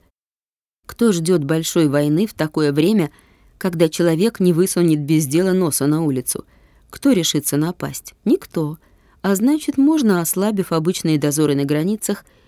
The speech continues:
кинуть в поход почти всех, чтобы волки, получив первый ошеломительный удар, крепко подумали,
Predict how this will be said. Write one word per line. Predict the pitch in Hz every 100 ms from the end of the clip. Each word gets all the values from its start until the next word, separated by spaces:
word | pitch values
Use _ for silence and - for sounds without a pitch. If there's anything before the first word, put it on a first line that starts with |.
| _
кинуть | - 254 277 247
в | -
поход | 180 165 - 240 247
почти | - 160 - 254
всех, | - - 165 147 143 - _ _ -
чтобы | - 170 156
волки, | 147 175 240 214 151
получив | 156 151 151 165 -
первый | 180 170 143 147
ошеломительный | - 160 160 160 156 135 143 147 143
удар, | 143 208
крепко | - 240 277 254
подумали, | - 175 151 202 202 131